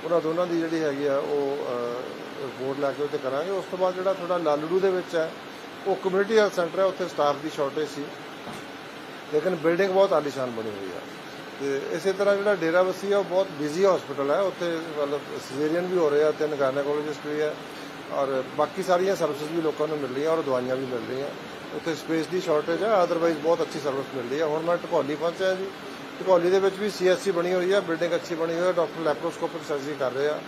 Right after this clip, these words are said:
ਦਵਾਈ ਮਿਲ ਰਹੀ ਆ। Overall ਜਿਹੜੀਆਂ ਸਹੂਲਤਾਂ ਹੈਗੀਆਂ, ਪਹਿਲਾਂ ਲੋਕਾਂ ਨੂੰ ਮੈਡੀਸਨ ਮਿਲਣੀਆਂ ਸ਼ੁਰੂ ਹੋਈਆਂ ਔਰ ਸਹੂਲਤਾਂ ਪਹਿਲਾਂ ਤੋਂ ਬਿਹਤਰ ਹੋਈਆਂ। ਤੇ ਜਿਹੜੇ ਵੀ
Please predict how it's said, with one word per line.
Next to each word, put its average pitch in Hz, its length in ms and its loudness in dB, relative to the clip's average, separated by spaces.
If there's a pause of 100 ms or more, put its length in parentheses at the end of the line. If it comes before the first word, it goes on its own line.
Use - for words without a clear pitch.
(400)
ਦਵਾਈ 151 240 4
ਮਿਲ 147 240 2
ਰਹੀ 160 160 0
ਆ। 160 140 2 (460)
Overall 208 440 8
ਜਿਹੜੀਆਂ 202 380 2
ਸਹੂਲਤਾਂ 180 480 2
ਹੈਗੀਆਂ, 175 240 2
ਪਹਿਲਾਂ 185 360 2 (380)
ਲੋਕਾਂ 147 280 0
ਨੂੰ 170 100 2
ਮੈਡੀਸਨ 151 400 2
ਮਿਲਣੀਆਂ 185 340 0
ਸ਼ੁਰੂ 185 200 0
ਹੋਈਆਂ 180 300 0 (600)
ਔਰ 160 340 4 (140)
ਸਹੂਲਤਾਂ 165 320 2
ਪਹਿਲਾਂ 175 280 4
ਤੋਂ 185 120 0
ਬਿਹਤਰ 156 280 -2
ਹੋਈਆਂ। 135 260 0 (600)
ਤੇ 160 100 -6
ਜਿਹੜੇ 185 260 4
ਵੀ 196 340 2